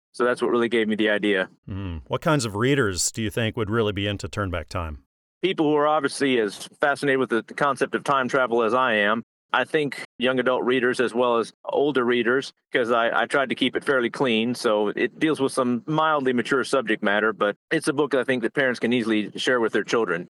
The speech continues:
Speaker 1: It's not a really long novel. It's only, it's just a little over a hundred pages. So it's not, not the kind of book that would take you too long to get through.
Speaker 2: Hmm.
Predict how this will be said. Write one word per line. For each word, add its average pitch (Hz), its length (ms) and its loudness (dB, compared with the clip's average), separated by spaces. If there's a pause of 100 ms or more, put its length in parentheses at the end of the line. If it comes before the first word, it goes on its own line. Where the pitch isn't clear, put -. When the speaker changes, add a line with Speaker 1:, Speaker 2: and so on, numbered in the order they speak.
(140)
Speaker 1:
It's 139 180 -4
not 254 160 0
a 190 40 0
really 175 180 2
long 131 340 2
novel. 107 340 2
It's 107 100 -4
only, 131 340 0
it's 120 140 -2
just 143 140 -2
a 131 40 0
little 131 160 2
over 113 160 2
a 104 60 0
hundred 113 240 0
pages. 101 420 0
So 110 140 2
it's 101 160 -4
not, 117 200 2 (120)
not 127 160 0
the - 60 -2
kind 123 140 2
of 107 60 -2
book 113 160 -2
that - 80 0
would 185 120 -2
take 117 180 -2
you 104 60 -8
too 120 160 0
long 107 160 2
to 95 60 -6
get 107 160 -2
through. 90 300 -2 (160)
Speaker 2:
Hmm. 143 300 -8